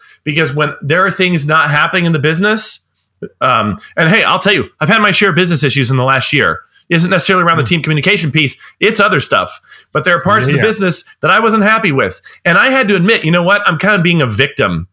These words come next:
Speaker 1: in this area.
Speaker 2: Mm.
Speaker 1: Like, I'm just kind of wishing that it was different, and I'm kind of whining about it, and why isn't it like this? And it's like, well, what do I actually, what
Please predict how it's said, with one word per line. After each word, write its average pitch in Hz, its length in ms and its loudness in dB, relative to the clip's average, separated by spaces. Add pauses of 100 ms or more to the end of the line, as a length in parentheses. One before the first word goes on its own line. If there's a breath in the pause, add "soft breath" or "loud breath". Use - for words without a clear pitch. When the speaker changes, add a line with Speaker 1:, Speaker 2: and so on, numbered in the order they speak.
(320)
Speaker 1:
in 151 220 2
this 131 440 0
area. 113 480 0
Speaker 2:
Mm. 117 180 -6
Speaker 1:
Like, 143 200 0 (120)
I'm 214 280 2
just 208 180 0
kind 202 200 0
of 123 160 -2
wishing 160 560 0
that 185 120 2
it - 100 -2
was 113 180 -4
different, 220 440 0 (220 loud breath)
and 170 80 2
I'm 156 80 -2
kind 180 180 0
of 123 140 -2
whining 208 420 0
about 196 340 2
it, 196 200 -2
and 139 160 -2
why 147 160 2
isn't 175 200 0
it 180 80 -4
like 139 200 -2
this? 226 400 -2 (340 loud breath)
And 175 140 0
it's 185 160 -2
like, 180 240 -2 (220 soft breath)
well, 175 120 0
what 240 260 0
do 302 120 0
I 269 60 2
actually, 233 480 0
what 208 200 -2